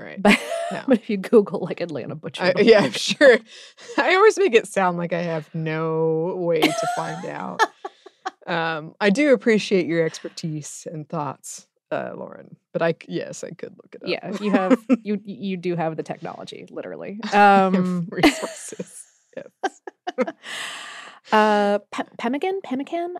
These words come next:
Speaker 2: Um, uh, we have not done an episode on it. It has been in the back of my mind for a while. Uh, it does sound like a super interesting thing to dive into, um, and is also one of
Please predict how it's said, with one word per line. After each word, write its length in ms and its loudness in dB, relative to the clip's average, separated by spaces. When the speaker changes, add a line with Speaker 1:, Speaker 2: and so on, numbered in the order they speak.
Speaker 2:
Um, 580 0
uh, 540 0
we 460 2
have 180 -6
not 360 2
done 100 2
an 140 2
episode 340 -4
on 180 0
it. 300 0
It 140 -4
has 240 -6
been 560 2
in 180 -4
the 80 -2
back 260 -4
of 80 -6
my 120 -4
mind 400 -4
for 320 -6
a 60 -6
while. 920 -4
Uh, 540 -8
it 280 -12
does 440 -4
sound 360 -6
like 200 -6
a 40 -10
super 560 -6
interesting 840 -8
thing 200 -6
to 100 -12
dive 300 -8
into, 640 -10
um, 360 -10
and 220 -6
is 200 -6
also 320 -2
one 120 -4
of 100 -8